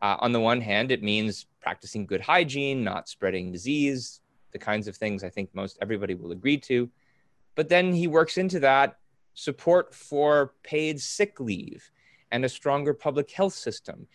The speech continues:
And we shouldn't be hoarding our wealth and our privileges. And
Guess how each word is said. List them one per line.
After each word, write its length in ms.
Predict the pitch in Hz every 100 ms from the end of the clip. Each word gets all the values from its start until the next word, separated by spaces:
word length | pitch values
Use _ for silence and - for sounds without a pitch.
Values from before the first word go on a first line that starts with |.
| _ _
And 240 | 113 113
we 120 | 113 127
shouldn't 360 | - 170 160
be 100 | 156
hoarding 400 | 143 156 156 160
our 120 | 156
wealth 300 | 147 160 170
and 100 | 175
our 80 | 160
privileges. 800 | 139 190 190 156 - - - - _ _ _ _ _
And 440 | 143 147 147 131